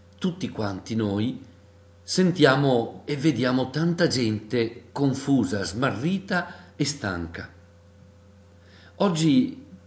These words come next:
mi sento di dirvi questo, questo pensiero, a partire proprio dal Vangelo della chiamata degli Apostoli, in Giovanni uno, trentacinque e quarantadue.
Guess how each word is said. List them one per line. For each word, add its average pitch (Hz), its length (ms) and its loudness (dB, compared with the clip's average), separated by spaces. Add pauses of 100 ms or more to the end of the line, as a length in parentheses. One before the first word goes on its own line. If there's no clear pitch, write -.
(800)
mi 147 320 0
sento 196 320 2
di 151 100 0
dirvi 156 480 4
questo, 143 760 2
questo 143 260 -4
pensiero, 113 760 -2 (360)
a 127 100 -2
partire 151 440 0
proprio 151 300 2
dal 127 200 2
Vangelo 127 760 2 (440)
della 127 360 0
chiamata 147 440 0
degli 113 220 -2
Apostoli, 110 760 -2 (1160)
in 113 220 -4
Giovanni 127 640 2
uno, 135 440 0
trentacinque 113 800 -2
e 110 40 -2
quarantadue. 107 840 -4